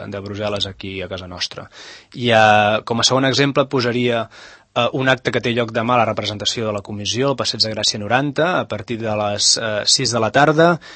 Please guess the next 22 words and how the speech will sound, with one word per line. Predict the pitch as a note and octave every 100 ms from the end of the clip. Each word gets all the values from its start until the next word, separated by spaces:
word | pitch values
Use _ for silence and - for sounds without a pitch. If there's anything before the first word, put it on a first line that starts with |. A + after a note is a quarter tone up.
| -
Hi | C3
ha | A#2+
un | A2+
debat, | A2 C3 D3+ _ -
eh, | A#2 A2+ G#2+ G2+ - G#2+
electoral, | G#2 - A2 C#3 G#3 A#3+ A#2+ A2+
mm, | G#2+ G2+
sobre | G2 A#2 G#2+
les |
eleccions | G#2+ G#2 - A2 G#2
a |
França. | - B2+ E3+ - F#3
Tenim | A#2+ A#2 A2+ G#2+
tres | A#2+ A2+
candidats | - G2+ G2 A#2 A#2+ - - - - _
de | F#2
les | F#2+ -
tres | G#2+ -
forces | G#2+ - G#2
principals, | - G#2 - G#2+ G#2+ G2+ G2+ - G#2+
eh, | G#2 - - - -
franceses | A2+ A2+ - D#3 D#3 F3 G3